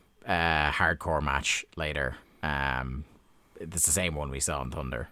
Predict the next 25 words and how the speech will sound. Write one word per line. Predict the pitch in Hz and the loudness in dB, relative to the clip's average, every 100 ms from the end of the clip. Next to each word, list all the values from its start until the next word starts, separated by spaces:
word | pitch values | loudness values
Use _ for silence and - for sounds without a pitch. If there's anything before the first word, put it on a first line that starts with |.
| _ | _
Uh, | - 62 60 65 | -8 -6 -4 -4
not | 71 | -4
really | - 57 | -4 -6
worth | 64 55 | -6 -6
talking | - 67 - | -2 -4 -2
about. | 71 76 76 | -2 0 0
Before | - 85 110 | -2 0 2
we | 110 | 4
go | 123 | 4
into | 143 139 | 4 2
our | 113 127 | 2 4
two-on-one | - 175 175 147 143 | 4 6 6 6 4
handicap | 139 139 151 147 - 127 110 | 4 4 4 4 6 8 8
match, | 123 123 - | 8 6 4
that | 110 | 4
is | 107 | 6
Sonny | - 139 147 | 6 6 4
Ono | 110 131 123 123 | 4 4 4 4
and | 123 120 | 4 4
the | |
Cat | 120 - 117 104 98 - | 0 4 10 10 10 4
versus | 92 95 95 87 | 4 4 4 4
Jerry | 95 90 | 6 6
Flynn. | 82 - 82 78 71 - - - - - - | 4 2 2 2 0 -6 -14 -14 -14 -6 4
Um, | 87 80 76 76 | 8 10 8 4